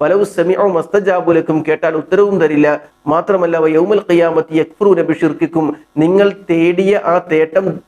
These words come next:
ഷിർക്കായതുകൊണ്ട് തന്നെ, ആ ദു-, വിളി ദുആയാണ്, അതൊരു ഷിർക്കായതുകൊണ്ട് തന്നെ അള്ളാഹു അതിനെ നിഷേധിക്കുകയും ചെയ്യും എന്ന് കൃത്യമായി അള്ളാഹു വിശദീകരിക്കുന്നുണ്ട്.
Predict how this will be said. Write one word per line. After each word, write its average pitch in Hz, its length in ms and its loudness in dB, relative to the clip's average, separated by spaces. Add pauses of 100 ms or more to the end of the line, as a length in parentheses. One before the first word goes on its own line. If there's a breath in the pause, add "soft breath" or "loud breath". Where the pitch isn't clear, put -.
(140)
ഷിർക്കായതുകൊണ്ട് 170 840 0
തന്നെ, 147 340 0 (260 soft breath)
ആ 156 140 0
ദു-, 160 280 -2
വിളി 170 240 2
ദുആയാണ്, 170 640 0
അതൊരു 165 280 -2
ഷിർക്കായതുകൊണ്ട് 160 800 0
തന്നെ 147 220 0 (180 soft breath)
അള്ളാഹു 156 260 0
അതിനെ 160 220 -2
നിഷേധിക്കുകയും 151 840 0
ചെയ്യും 147 540 0 (160)
എന്ന് 160 260 0
കൃത്യമായി 156 440 -2
അള്ളാഹു 143 320 0
വിശദീകരിക്കുന്നുണ്ട്. 139 800 0